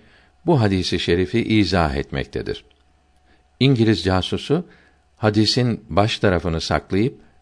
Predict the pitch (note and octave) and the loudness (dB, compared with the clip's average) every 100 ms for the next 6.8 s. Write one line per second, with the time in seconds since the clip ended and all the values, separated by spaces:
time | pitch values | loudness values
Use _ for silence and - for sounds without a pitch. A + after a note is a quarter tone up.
0 | - B2 B2 A#2+ A#2+ - A2 A2 A2+ G#2+ | -2 2 4 4 0 -2 0 2 2 0
1 | C#2+ A#1 B1 A#1 G#1+ - _ _ _ _ | -2 -4 -4 -4 -4 -10 _ _ _ _
2 | _ _ - G#2 - D#3+ A2+ A2+ G2 F2+ | _ _ -6 -2 2 2 4 2 2 0
3 | - F2 F2 E2+ E2+ A#2 - - _ _ | -2 -2 -2 0 2 0 -2 -18 _ _
4 | - F2+ - B2 C3 G#2+ G#2 G2+ G2 G2 | -8 -6 0 2 4 4 4 2 2 0
5 | G#2+ G#2 G2 G2 F#2+ A#2 G#2 E2 E2 D#2 | 0 0 2 0 2 2 2 0 0 -2
6 | - F2+ D#2 D2+ - D#2 C2+ | -2 -4 -2 -4 -2 -2 -2